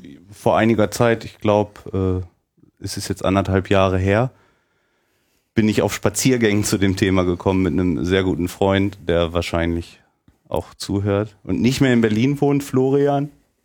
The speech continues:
Glanzner. Und, ähm, wir haben uns eben angeguckt, was in der ganzen, äh,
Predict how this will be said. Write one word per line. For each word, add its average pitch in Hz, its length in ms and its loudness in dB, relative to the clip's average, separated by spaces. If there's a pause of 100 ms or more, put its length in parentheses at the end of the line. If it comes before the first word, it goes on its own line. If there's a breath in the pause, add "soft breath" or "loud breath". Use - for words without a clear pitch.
(160)
Glanzner. 127 500 -2 (1120 loud breath)
Und, 117 420 0
ähm, 127 280 2
wir 123 80 2
haben 131 100 2
uns 123 140 0
eben 120 180 2
angeguckt, 135 480 0
was 117 180 -2
in 107 140 -2
der 107 120 2
ganzen, 113 600 0
äh, 98 380 2